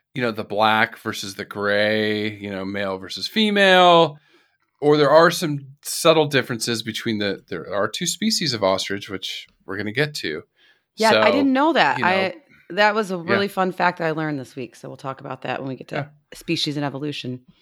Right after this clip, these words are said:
Speaker 2: Yeah, Chris, one, one description I read was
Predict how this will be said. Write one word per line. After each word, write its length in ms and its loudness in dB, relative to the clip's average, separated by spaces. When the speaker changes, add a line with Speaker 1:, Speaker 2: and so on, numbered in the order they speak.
Speaker 2:
Yeah, 300 4
Chris, 340 -4
one, 420 4
one 260 0
description 460 -4
I 80 2
read 260 0
was 280 -6